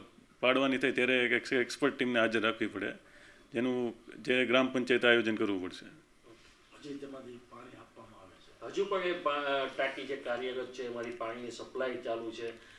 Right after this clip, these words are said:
Speaker 2: તો એના વૈકલ્પિક ભાગરૂપે અને ગામ લોકોને નુકસાન ન થાય તો એના, એના માટે શું આપની તરફથી આયોજન?
Speaker 1: આ માટે અમે ગ્રામ પંચાયતને વૈકલ્પિક વ્યવસ્થા કે જ્યાં,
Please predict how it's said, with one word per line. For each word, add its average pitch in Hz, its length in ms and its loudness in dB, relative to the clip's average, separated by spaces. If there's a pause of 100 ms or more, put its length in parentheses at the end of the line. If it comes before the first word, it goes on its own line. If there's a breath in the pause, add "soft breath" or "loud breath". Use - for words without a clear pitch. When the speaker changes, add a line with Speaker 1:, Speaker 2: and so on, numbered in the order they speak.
(160)
Speaker 2:
તો 135 380 4
એના 156 160 0
વૈકલ્પિક 147 640 0
ભાગરૂપે 139 560 0
અને 127 180 -6
ગામ 123 280 -4
લોકોને 131 280 -4
નુકસાન 120 400 -8
ન 117 420 -8
થાય 117 160 -6
તો 127 120 -8
એના, 139 260 -12
એના 139 200 -10
માટે 135 180 -4
શું 120 220 -10
આપની 113 200 -10
તરફથી - 340 -16
આયોજન? 98 520 -6
Speaker 1:
આ 131 80 10
માટે 143 260 6
અમે 156 200 8
ગ્રામ 135 260 8
પંચાયતને 151 520 6
વૈકલ્પિક 139 540 4
વ્યવસ્થા 131 600 4
કે 117 180 2
જ્યાં, 135 480 6